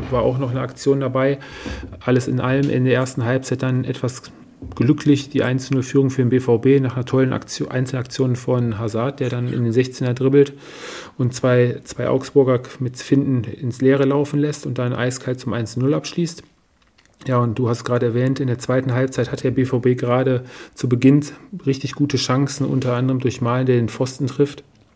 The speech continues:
Und dann war auch noch jemand anders, der, äh, Ginkiewicz verhinderte da auch noch mal das zwei zu null. Ähm,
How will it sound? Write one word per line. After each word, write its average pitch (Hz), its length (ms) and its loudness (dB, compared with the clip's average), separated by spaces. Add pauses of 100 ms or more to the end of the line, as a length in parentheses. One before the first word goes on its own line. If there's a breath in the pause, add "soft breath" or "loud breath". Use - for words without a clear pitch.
(960 loud breath)
Und 123 80 -2
dann 117 160 2
war 120 80 4
auch 120 100 0
noch 117 140 -4
jemand 120 260 -4
anders, 131 240 -2
der, 123 120 -4
äh, 113 40 -4 (680)
Ginkiewicz 135 680 -2
verhinderte 135 800 0
da 131 160 2
auch 135 180 0
noch 135 180 -2
mal 131 200 0
das 123 180 -2
zwei 131 200 0
zu 139 180 -4
null. 139 200 4 (480 loud breath)
Ähm, 127 420 6